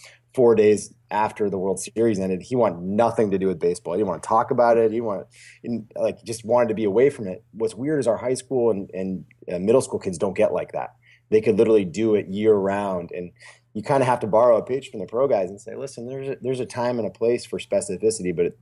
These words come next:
you definitely need to step away from it to, to look at the longer term picture."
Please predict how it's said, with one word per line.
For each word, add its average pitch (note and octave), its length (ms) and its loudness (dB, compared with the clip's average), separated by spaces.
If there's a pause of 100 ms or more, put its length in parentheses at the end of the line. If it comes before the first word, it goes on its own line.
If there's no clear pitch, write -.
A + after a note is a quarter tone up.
you G2+ 140 -4
definitely A2 400 2
need F#2+ 80 -4
to F2 60 -6
step - 280 -2
away G2+ 220 4
from F#2 200 -8
it - 140 -10
to, E2+ 300 -8
to F2+ 80 -8
look F#2 180 -2
at - 60 -14
the D#2+ 80 -4
longer E2+ 340 0
term D#2+ 240 -8
picture." - 400 -4